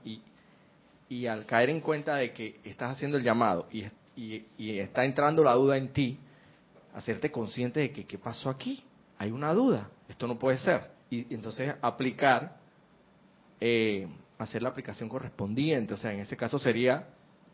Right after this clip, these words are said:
tú no tienes poder, llama a Violeta, depende de, de, de, de cómo tú quieras hacer la, la, la correspondiente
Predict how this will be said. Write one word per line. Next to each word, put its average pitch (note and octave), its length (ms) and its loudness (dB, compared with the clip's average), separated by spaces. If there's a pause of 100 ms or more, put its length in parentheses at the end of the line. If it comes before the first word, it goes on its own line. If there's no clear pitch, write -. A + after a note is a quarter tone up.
(160)
tú A#2+ 100 -6
no A#2 100 -2
tienes B2+ 220 -4
poder, C3 560 4
llama B2 240 -2
a B2+ 40 -2
Violeta, C3+ 600 4
depende A#2 380 0
de, A2+ 200 -2
de, F#2 240 -8
de, F#2 280 -8
de F#2+ 140 -6
cómo A2 440 0 (640)
tú A2+ 120 -8
quieras A2 380 -4
hacer G2 300 -6
la, G2 260 -4
la, D2 240 -8
la F2+ 120 -12
correspondiente F#2 920 -6